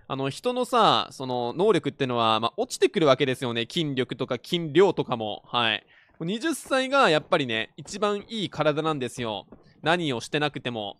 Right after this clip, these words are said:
とりあえず。まあ、そっからですね、まあ、体力ってのは落ちていきますので、やっぱね、あの、筋トレっていうのはめちゃめちゃ大事なのよ。特に、まあ、三十歳手前とかさ、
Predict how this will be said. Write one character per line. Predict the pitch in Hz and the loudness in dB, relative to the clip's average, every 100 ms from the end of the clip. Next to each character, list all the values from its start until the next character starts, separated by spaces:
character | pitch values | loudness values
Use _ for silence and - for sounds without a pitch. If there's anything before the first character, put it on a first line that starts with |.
| _ | _
と | 151 | -2
り | 147 147 | 2 6
あ | 127 | 6
え | 120 | 4
ず。 | 127 123 117 _ _ _ - - | -2 -4 -4 _ _ _ -20 -6
ま | 180 | -4
あ、 | |
そ | - 202 | -2 -6
っ | _ | _
か | - | 0
ら | 294 | 2
で | 262 | 0
す | - | -2
ね、 | 151 127 107 | 0 0 0
ま | 127 | -4
あ、 | |
体 | - 247 | -4 -2
力 | 220 165 | -2 -4
っ | |
て | - 139 | -6 -4
の | 120 | -2
は | 110 - | 0 -2
落 | 214 | -4
ち | - | -2
て | 175 | -2
い | 131 | 0
き | 135 | -2
ま | 131 | -4
す | 127 | -4
の | |
で、 | 113 113 110 101 - _ _ _ - | -2 -2 -2 -4 -10 _ _ _ -14
や | |
っ | 175 | -4
ぱ | 190 | -2
ね、 | 139 117 110 | 0 0 -2
あ | 127 | -6
の、 | 120 | -10
筋 | - 226 226 | -10 -10 -8
ト | 240 | -8
レ | |
っ | 233 | -6
て | 233 | -4
い | |
う | |
の | 151 | -4
は | |
め | 117 139 | -4 -4
ち | |
ゃ | 214 | -4
め | |
ち | 220 | -4
ゃ | |
大 | 151 160 | 2 2
事 | 185 | 2
な | 190 | -2
の | 135 | -2
よ。 | 104 92 - | -4 -8 -12
特 | 101 - | -12 -8
に、 | 160 | -4
ま | 123 | -4
あ、 | |
三 | - 180 202 | -4 -4 -4
十 | 202 233 | -6 -8
歳 | - 170 110 | 0 2 2
手 | 135 | 0
前 | 139 139 | -2 -2
と | 139 | -4
か | 117 | -4
さ、 | 131 110 98 | -2 0 -2